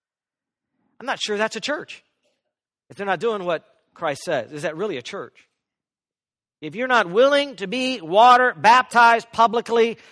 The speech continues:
no one on the inside of the church or on the outside of the church should take your profession of faith seriously. It should be evident to everybody that baptism must never be administered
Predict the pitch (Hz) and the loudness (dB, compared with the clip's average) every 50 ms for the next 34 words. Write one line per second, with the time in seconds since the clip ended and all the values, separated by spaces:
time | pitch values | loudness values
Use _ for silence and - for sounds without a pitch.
0 | _ _ - 147 175 214 262 285 302 277 269 254 254 254 254 254 247 - 196 196 | _ _ -14 -8 -2 0 2 2 2 2 2 4 4 4 2 0 -4 -8 -6 -6
1 | 190 185 175 185 220 269 285 - - 262 233 226 220 214 208 190 202 175 - 208 | -4 -4 -4 -2 -4 -4 -6 -4 0 4 4 6 6 4 2 -2 -6 -8 -6 -6
2 | 214 202 202 190 - - 190 190 190 190 185 190 180 185 196 220 269 302 - - | -4 -4 -6 -8 -10 -4 0 2 2 2 2 2 4 6 8 8 8 6 4 0
3 | - 240 208 190 170 165 156 151 135 - 170 170 160 147 - - 165 139 - - | 2 4 4 4 4 2 -2 -8 -10 -10 -8 -8 -8 -8 -12 -14 -14 -12 -10 -8
4 | 202 202 196 - - _ _ _ _ _ _ _ _ _ - 139 165 190 196 190 | -6 -6 -6 -8 -12 _ _ _ _ _ _ _ _ _ -12 -8 -4 -2 0 0
5 | 196 196 - 170 - - - 175 175 170 - 180 165 156 156 _ _ - 147 127 | -2 -2 -6 -18 -12 -6 -4 -4 -4 -4 -8 -14 -14 -16 -18 _ _ -16 -16 -16
6 | - - 156 147 135 143 131 _ _ _ - - 143 123 107 101 90 - _ _ | -12 -8 -6 -6 -6 -6 -10 _ _ _ -20 -18 -16 -16 -16 -16 -18 -20 _ _
7 | _ _ _ _ _ _ _ _ _ _ _ _ _ _ _ _ _ _ _ _ | _ _ _ _ _ _ _ _ _ _ _ _ _ _ _ _ _ _ _ _
8 | _ _ _ _ _ _ _ _ _ _ _ _ - 127 - - 226 233 185 165 | _ _ _ _ _ _ _ _ _ _ _ _ -20 -14 -8 -4 -4 -4 -4 -2
9 | 151 160 170 180 170 156 143 127 - 147 143 165 165 165 135 120 117 104 104 107 | -2 0 0 0 -2 -4 -6 -8 -8 -6 -6 -6 -6 -6 -8 -8 -8 -6 -6 -8
10 | 117 117 123 113 107 147 147 160 160 - 165 156 131 156 151 135 139 139 - - | -8 -12 -12 -10 -6 -4 -4 -4 -4 -8 -12 -14 -14 -14 -14 -14 -14 -14 -14 -18
11 | _ _ 139 127 143 165 185 180 165 139 120 196 156 127 131 - - 123 127 143 | _ _ -16 -8 -6 -4 -4 -4 -6 -8 -10 -10 -12 -12 -14 -16 -18 -16 -14 -14
12 | 151 151 139 - - 113 104 104 101 107 | -14 -14 -14 -16 -18 -18 -18 -18 -20 _